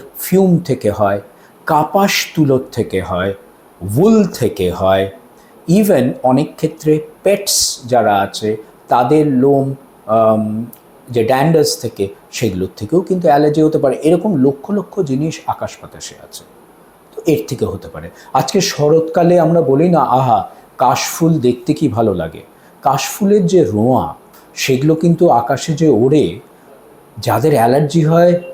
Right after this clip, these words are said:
ওগুলোর থেকে কিন্তু সাংঘাতিক অ্যালার্জি হতে পারে। আজকে গ্রামগঞ্জে যে ধান মোড়াই হয়, ধান কাটাই হয়,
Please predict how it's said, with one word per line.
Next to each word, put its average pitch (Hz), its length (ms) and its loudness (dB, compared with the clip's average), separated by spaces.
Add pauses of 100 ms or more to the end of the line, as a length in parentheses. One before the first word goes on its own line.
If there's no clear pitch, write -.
ওগুলোর 135 320 2
থেকে 160 240 0
কিন্তু 165 300 -2
সাংঘাতিক 190 640 0
অ্যালার্জি 92 400 -2
হতে 87 260 -14
পারে। - 220 -18 (380)
আজকে 131 340 0
গ্রামগঞ্জে 147 760 2
যে 160 240 0
ধান 156 520 0 (260)
মোড়াই 143 500 4
হয়, - 240 -6 (460)
ধান 147 400 0 (100)
কাটাই 151 520 2
হয়, - 240 -10